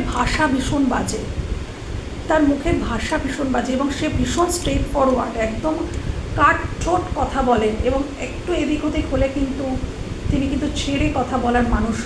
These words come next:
নয়। এবং সেখান থেকে দাঁড়িয়ে কিন্তু সে,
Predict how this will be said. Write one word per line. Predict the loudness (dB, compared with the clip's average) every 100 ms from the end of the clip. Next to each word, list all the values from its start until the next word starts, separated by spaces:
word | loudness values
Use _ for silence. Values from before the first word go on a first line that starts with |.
| -2 0
নয়। | 0 0 -2 -4 -4 -8 -8 -8 -8 -8 -8 -8 -8 -2
এবং | 0 0 0
সেখান | -2 0 2 2 2
থেকে | 2 2
দাঁড়িয়ে | 2 4 2 0
কিন্তু | -2 -2 -2
সে, | 0